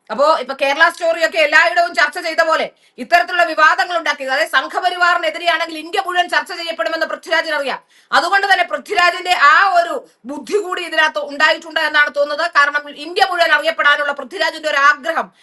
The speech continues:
ഇത്തരത്തിലുള്ള നെഗറ്റീവ് പബ്ലിസിറ്റിയിലൂടെ ആണെങ്കിലും അത്തരം അറിയപ്പെടാനുള്ള ഒരു ആഗ്രഹമാണ്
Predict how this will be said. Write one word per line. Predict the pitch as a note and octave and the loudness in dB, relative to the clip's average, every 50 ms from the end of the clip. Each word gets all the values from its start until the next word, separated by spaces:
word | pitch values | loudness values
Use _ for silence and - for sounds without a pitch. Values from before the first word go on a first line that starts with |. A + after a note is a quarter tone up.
| _ _ | _ _
ഇത്തരത്തിലുള്ള | _ _ - E4+ E4+ E4+ E4+ E4 | _ _ 0 0 0 0 -2 -2
നെഗറ്റീവ് | E4 D#4 C#4+ E4 E4 - G4 G4 | -2 -2 -6 -6 -8 -8 -8 -4
പബ്ലിസിറ്റിയിലൂടെ | F#4 E4+ D#4+ D#4+ D#4+ D#4+ E4 D#4+ - D#4+ D#4 D#4 D4+ D4+ D#4 D4+ | -4 -6 -6 -6 -10 -12 -12 -12 -10 -10 -8 -8 -6 -2 0 2
ആണെങ്കിലും | D#4 C#4+ C#4+ D4+ C#4+ C#4+ D4 E4 - | 2 4 2 2 -2 -6 -8 -4 -2
അത്തരം | - C#4+ C#4+ - E4 E4 D#4 | -2 0 0 0 -2 -2 0
അറിയപ്പെടാനുള്ള | D4+ D#4 D#4+ D#4+ D#4+ D#4 D4 D4+ D4 D4 D4 | 0 0 -2 0 2 2 2 2 0 -2 2
ഒരു | D4 | 4
ആഗ്രഹമാണ് | C#4+ C#4+ D4 D4 D4 E4 E4+ E4+ D4+ D4+ D4 D4 C#4+ C4+ | 4 4 4 2 0 -4 -4 -2 2 2 2 2 2 -2